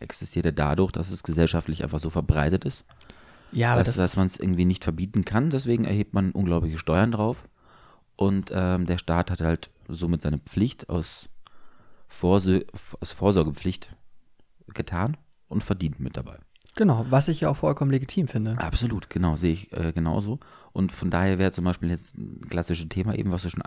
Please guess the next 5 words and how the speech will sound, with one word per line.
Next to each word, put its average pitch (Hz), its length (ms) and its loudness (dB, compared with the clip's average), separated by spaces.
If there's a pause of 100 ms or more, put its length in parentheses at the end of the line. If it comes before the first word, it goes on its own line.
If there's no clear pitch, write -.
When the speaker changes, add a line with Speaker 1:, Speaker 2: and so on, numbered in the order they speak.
Speaker 1:
angedeutet 82 580 0
hast, 80 260 -4 (580)
Gras 82 520 0
oder 71 260 -4
Cannabis, 92 500 -2